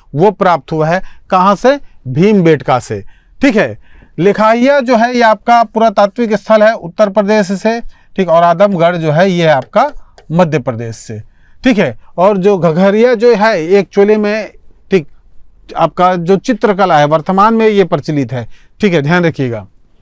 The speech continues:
आगे बढ़ जाते हैं, अगला प्रश्न है,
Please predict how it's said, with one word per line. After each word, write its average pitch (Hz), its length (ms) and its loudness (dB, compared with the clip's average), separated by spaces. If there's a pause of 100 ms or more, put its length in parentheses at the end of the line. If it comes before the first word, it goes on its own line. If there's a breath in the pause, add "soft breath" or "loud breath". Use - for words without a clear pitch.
(300)
आगे 185 200 2
बढ़ 175 160 0
जाते 117 280 -2
हैं, 87 180 -14 (1900)
अगला 170 260 2
प्रश्न 165 340 -2
है, 208 180 2